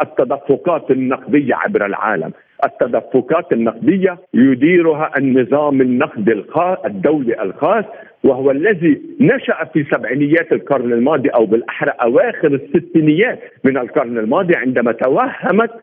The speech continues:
الولايات المتحدة بأنها يمكنها أن تفصل اقتصادها عن اقتصاد العالم. آنذاك كانت اليابان في أوجها والاتحاد الأوروبي، ولم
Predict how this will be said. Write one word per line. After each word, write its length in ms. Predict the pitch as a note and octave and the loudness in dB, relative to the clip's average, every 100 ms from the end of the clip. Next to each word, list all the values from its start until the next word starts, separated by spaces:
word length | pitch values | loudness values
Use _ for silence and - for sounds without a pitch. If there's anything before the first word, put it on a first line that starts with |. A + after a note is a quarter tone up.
| - | -2
الولايات 540 | C3 C#3 C#3 D3 D#3+ | 0 2 4 2 2
المتحدة 540 | C#3+ B2 - D#3 D3 C3+ | 0 0 -2 -4 0 0
بأنها 680 | D3 D3 C#3+ C3 C3+ C3 - _ | 0 -2 -2 -2 -4 -6 -10 _
يمكنها 840 | - F3+ F3+ E3+ D#3 C#4+ C#4 E3 D3 C#3+ | 2 4 4 2 0 0 0 -2 -6 -6
أن 100 | - | -4
تفصل 420 | D#3+ - C#3+ B2 | -4 -2 -4 -2
اقتصادها 920 | C3+ - B2+ D3+ C3 A2+ G#2+ A2 - - _ | -8 -4 -2 2 2 2 0 -2 -8 -20 _
عن 200 | F2+ A#2 | -2 -2
اقتصاد 640 | C3 C3+ - B2+ C#3+ B2 A#2 - A2+ | -2 -4 -2 0 2 0 -2 -4 -2
العالم. 560 | G#2 D#2 C3 C#3+ C#3+ | 0 0 0 0 0
آنذاك 420 | A#2 A#2 G#2+ C3+ - | 0 0 2 0 -2
كانت 320 | B2+ A#2+ A#2 | -4 -2 -2
اليابان 480 | A2 A2+ C#3 F3 A2 - | 0 2 2 0 0 2
في 120 | D3+ B2 | 2 2
أوجها 640 | B2 C#3 - A2 A2 A2+ - - | 0 0 -2 0 0 -2 -8 -2
والاتحاد 600 | A#2+ B2+ - B2+ B2+ A#2+ | -2 -2 -4 -4 -2 -2
الأوروبي، 480 | A2+ B2 D#3 D3 C#3 | 0 2 2 2 2
ولم 300 | B2+ C3+ | 4 2